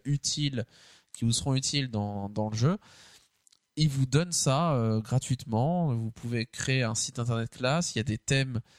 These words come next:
euh, d-, aux couleurs de World of Warcraft,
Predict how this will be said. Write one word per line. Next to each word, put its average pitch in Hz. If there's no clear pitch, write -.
euh, 101
d-, 107
aux 123
couleurs 131
de 117
World 110
of 104
Warcraft, -